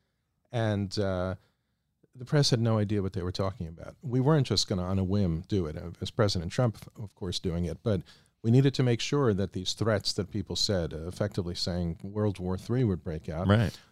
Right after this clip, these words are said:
Speaker 1: were not accurate. So President Trump convened, you know, all the agencies, got all the information he needed. But there's two things I want the listeners to understand that maybe they don't from behind the scenes. The first is President Trump gets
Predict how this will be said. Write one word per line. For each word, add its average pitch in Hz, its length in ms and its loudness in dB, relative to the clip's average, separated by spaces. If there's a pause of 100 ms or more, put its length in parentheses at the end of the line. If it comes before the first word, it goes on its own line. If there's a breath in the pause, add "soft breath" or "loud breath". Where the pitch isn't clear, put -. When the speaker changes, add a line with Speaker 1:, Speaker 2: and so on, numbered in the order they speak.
(100)
Speaker 1:
were 120 100 0
not 135 160 2
accurate. 156 480 -2
So 101 380 0
President 110 420 2
Trump 110 280 2 (300)
convened, 101 540 0
you 85 80 -6
know, 87 120 -2
all 98 180 0
the 110 120 0
agencies, 95 600 0
got 87 220 -4
all 101 120 0
the 104 120 0
information 95 500 -2
he 95 100 -2
needed. 87 360 -2 (440 soft breath)
But 113 100 -4
there's 120 180 2
two 180 120 4
things 123 300 2
I 104 60 4
want 101 260 2
the 98 60 -4
listeners 92 420 0
to 92 100 -4
understand 85 560 -2
that 78 140 -8
maybe 90 180 -4
they 82 140 -8
don't 82 260 -4
from 90 160 -4
behind 87 300 -2
the - 80 -4
scenes. - 320 -6
The 107 100 -4
first 131 320 0
is 92 280 0 (560 soft breath)
President 139 340 6
Trump 107 260 4
gets - 300 0